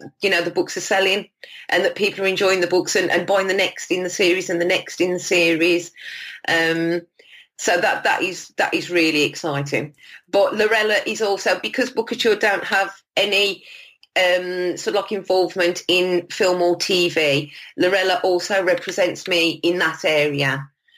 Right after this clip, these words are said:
as well, independently, um, of Bookouture. Um, but I've never been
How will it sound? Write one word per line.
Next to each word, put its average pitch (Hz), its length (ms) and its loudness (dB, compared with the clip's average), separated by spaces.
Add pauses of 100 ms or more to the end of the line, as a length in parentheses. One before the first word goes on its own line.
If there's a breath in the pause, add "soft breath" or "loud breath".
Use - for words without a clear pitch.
(200 soft breath)
as 165 180 2
well, 160 360 2
independently, 156 1080 0 (920)
um, 160 380 2
of 151 160 -2
Bookouture. 143 640 -2 (680 loud breath)
Um, 160 680 0
but - 160 2
I've 196 180 0
never 226 300 -2
been 208 720 0